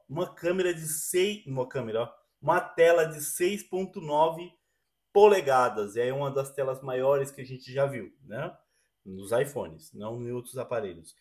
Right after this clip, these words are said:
Cento e vinte hertz, é, para a tela, titânio design, A dezoito Pro,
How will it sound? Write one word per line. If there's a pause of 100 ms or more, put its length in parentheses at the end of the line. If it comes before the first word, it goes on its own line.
(240)
Cento
e
vinte
hertz, (720)
é, (200)
para
a
tela, (120)
titânio
design, (240)
A
dezoito
Pro,